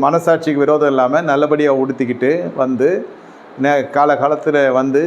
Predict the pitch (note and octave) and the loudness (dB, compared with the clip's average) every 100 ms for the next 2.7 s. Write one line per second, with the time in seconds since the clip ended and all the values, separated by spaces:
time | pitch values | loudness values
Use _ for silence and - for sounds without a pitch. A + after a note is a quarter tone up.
0 | F3 C#3+ C#3 C#3+ C#3+ C#3 C3+ C#3+ D3 B2 | -2 0 0 0 0 -2 0 0 0 -2
1 | C#3 D3 D3 C3+ C3+ C3 C3 C#3 C#3+ C3 | -2 -2 0 0 0 0 0 -2 0 -2
2 | C3+ A#2+ B2 B2+ B2 B2+ D#3 | -2 -4 -2 -2 -2 -2 -4